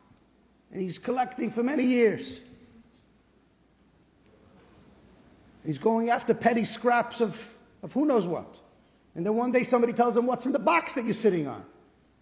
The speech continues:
Tells him, "I have no idea." And you open up the box and it's full of diamonds and gold, billions of dollars. This is the story of our life.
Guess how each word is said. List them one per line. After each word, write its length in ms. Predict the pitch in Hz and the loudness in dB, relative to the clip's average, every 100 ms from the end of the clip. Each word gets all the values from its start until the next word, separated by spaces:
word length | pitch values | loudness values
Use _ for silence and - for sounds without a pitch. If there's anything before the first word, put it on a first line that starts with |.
| _ _ _ _ _ _ | _ _ _ _ _ _
Tells 160 | 151 165 | -16 -10
him, 60 | |
"I 20 | 185 | -8
have 100 | 160 | -6
no 140 | 202 | -4
idea." 320 | 202 214 196 | -2 -2 -2
And 80 | 160 | 0
you 80 | 196 | 0
open 180 | 226 247 | 0 -2
up 140 | 196 | -2
the 60 | 208 | 0
box 360 | 226 240 - | 2 2 0
and 80 | 220 | -4
it's 100 | 220 | -4
full 200 | - 240 | -4 -4
of 160 | 180 151 | -2 0
diamonds 460 | 233 233 220 185 | 2 2 0 0
and 120 | 202 | 0
gold, 320 | 180 220 196 147 | 6 6 4 0
billions 360 | 285 262 254 | -2 -2 -4
of 100 | 240 | -2
dollars. 640 | 254 240 185 135 - - - - - | 0 0 -2 -10 -16 -20 -20 -20 -12
This 80 | |
is 60 | 214 | -6
the 80 | 220 | -6
story 360 | - 302 285 | 0 0 0
of 80 | 285 | -2
our 160 | 269 262 | -2 0
life. 280 | 262 226 | 0 -2